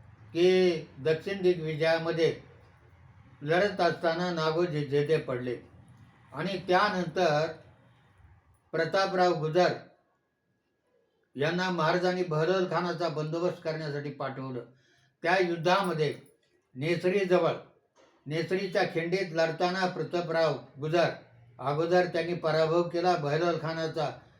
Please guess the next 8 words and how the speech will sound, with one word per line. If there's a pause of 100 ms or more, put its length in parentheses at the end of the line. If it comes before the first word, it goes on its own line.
(160)
पण
दुसऱ्या
वेळेला
हल्ला
केलेला
असताना
ते
आणि